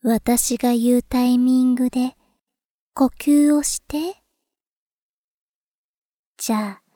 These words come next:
まずは吸うよ。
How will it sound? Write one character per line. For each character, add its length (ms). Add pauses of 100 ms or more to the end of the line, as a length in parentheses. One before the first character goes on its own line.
(920)
ま 180
ず 220
は 260
吸 460
う 60
よ。 180